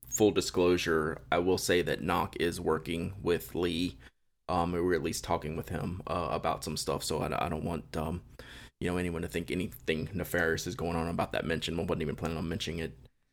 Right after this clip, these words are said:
at, at all, but, um, since I have mentioned it, and I am a full-on subscriber of their service at full cost of my own money, uh, I just love the service that much. But, um, we have been talking with Lee,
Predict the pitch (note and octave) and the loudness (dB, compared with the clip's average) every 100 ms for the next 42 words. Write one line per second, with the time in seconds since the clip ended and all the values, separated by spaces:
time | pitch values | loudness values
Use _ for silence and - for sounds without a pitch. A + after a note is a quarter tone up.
0 | - - - A#2 A2 - A#2 A2 C3 G#2+ | -14 -12 6 8 8 8 10 12 12 12
1 | F#2+ G2+ - F#2 G2 F#2+ - F#2+ F2+ F2 | 10 6 4 0 2 0 0 0 0 0
2 | - - G#2 G2+ F#2+ - - - F#2 F2 | -2 4 4 4 0 -12 -10 -4 -2 -2
3 | F2 F2+ F2 - F2+ F2 F2 - F#2 G2 | -4 -2 -4 -6 -6 -4 -4 -4 -2 0
4 | G2 F2+ - G2 F#2 F2+ F#2 F#2 F2+ - | 0 -2 0 2 4 2 -2 -4 -4 -2
5 | F#2+ F2+ F#2 F2 F2 F2+ F2+ F2 G2+ - | 0 0 2 0 -2 -2 0 0 -2 0
6 | F2+ F2+ F2 - - F#2 - G2 F2+ - | 0 0 -2 -2 -2 -4 0 2 2 0
7 | D#2+ D#2 - - G#2 G2 F#2 F#2 F2+ F2 | -2 -2 -6 -4 -2 0 -2 -2 -4 -6
8 | F2 D#2+ F#2+ - F2+ F2 D#2+ - E2 E2+ | -6 -8 -8 -8 -6 -4 -4 -4 -4 -4
9 | - E2 D#2+ - - E2 D2+ - D2+ - | -4 -4 -4 -6 -2 -2 -2 -4 -6 -4
10 | D2+ - - - D#2+ D#2+ C#2+ - - - | -6 -6 -6 -6 -6 -4 -6 -8 -14 -16
11 | - - F#2 E2+ F2 F2+ E2 F2+ F2 - | -6 -2 0 0 -2 -2 -4 -2 -4 -4
12 | F2+ F2 F#2+ | -4 -2 -4